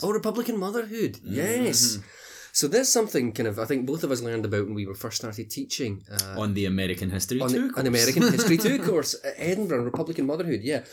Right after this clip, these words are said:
Speaker 1: Uh, I mean, essentially this kind of ideological position in the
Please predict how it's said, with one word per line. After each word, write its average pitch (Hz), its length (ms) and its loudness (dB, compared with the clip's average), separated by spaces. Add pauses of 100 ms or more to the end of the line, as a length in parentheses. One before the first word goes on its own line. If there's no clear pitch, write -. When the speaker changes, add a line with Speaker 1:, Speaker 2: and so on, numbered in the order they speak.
(320)
Speaker 1:
Uh, 143 280 0 (440)
I - 40 -2
mean, 135 120 2
essentially 131 460 2
this 110 260 2
kind 123 140 -2
of 101 80 -8
ideological 120 880 -2
position 107 520 -4
in 95 200 -6
the 92 420 -8